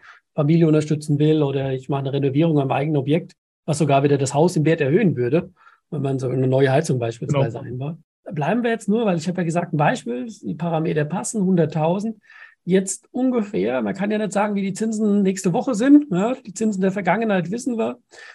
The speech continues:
Speaker 1: aber gibt es so eine grobe Richtung, wo man sagt, na ja, der Zins orientiert sich eher so an den zehnjährigen Laufzeiten, zwanzigjährigen Laufzeiten, oder wie kommt ihr so zu eurer Zinsindikation?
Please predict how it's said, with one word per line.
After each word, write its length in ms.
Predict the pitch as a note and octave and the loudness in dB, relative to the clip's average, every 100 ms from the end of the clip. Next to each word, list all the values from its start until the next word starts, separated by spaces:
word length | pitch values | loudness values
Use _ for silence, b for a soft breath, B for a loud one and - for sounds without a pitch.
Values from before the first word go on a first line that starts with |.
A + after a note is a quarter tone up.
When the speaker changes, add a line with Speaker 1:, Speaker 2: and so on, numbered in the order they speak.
| B | B
Speaker 1:
aber 240 | - F#3+ F#3 | -2 2 2
gibt 220 | - - | 0 -6
es 120 | A#3 | -4
so 120 | A3+ | -2
eine 120 | G#3 | 0
grobe 400 | G3+ - G3 F#3 | -2 0 2 2
Richtung, 400 | E3+ B3 - A3 | 0 -4 -4 -4
wo 80 | G3 | -2
man 180 | G3+ F#3 | 0 0
sagt, 300 | E3+ F#3 G3+ | 0 -4 -4
na 120 | F#3+ E3+ | -4 -2
ja, 200 | A3+ A#3 _ _ - | -2 -6 _ _ -2
der 240 | F3+ F3 | 0 0
Zins 340 | - A#3 B3 | -4 -4 -4
orientiert 640 | B3 G3+ G#3 G3 G3 G#3 G#3 | -4 -2 2 0 2 -2 -2
sich 240 | G#3 F#3 | -4 -2
eher 220 | F#3 F#3+ | 2 2
so 140 | F#3+ G#3 | 2 -2
an 140 | F3 | -2
den 180 | E3+ D#3+ | 0 -2
zehnjährigen 600 | D3+ G#3+ A3+ G#3+ G3 F#3+ | -2 -2 -2 -4 -4 0
Laufzeiten, 680 | F#3+ F#3 F#3 - F3+ F3+ E3+ | 0 0 -4 -6 -4 -2 -4
zwanzigjährigen 680 | D#3+ E3 F#3+ F3+ G3 F#3+ | -2 -2 -2 -4 0 0
Laufzeiten, 680 | F3+ E3+ E3+ F3 E3+ E3+ E3+ B B _ | 2 0 -4 -2 -2 -2 -6 B B _
oder 400 | F3 E3+ E3+ E3+ - | 2 4 4 0 -2
wie 180 | F3+ | -2
kommt 320 | G3+ G3+ G3+ - | 2 2 2 2
ihr 220 | F#3+ F3+ | 4 4
so 200 | E3+ F3+ | 4 2
zu 180 | F#3 G3 | 0 0
eurer 260 | E3 E3 | 2 2
Zinsindikation? 840 | D3+ G3 F#3 D#3 C#3+ E3 - - | 4 4 4 -2 -4 -10 -12 -16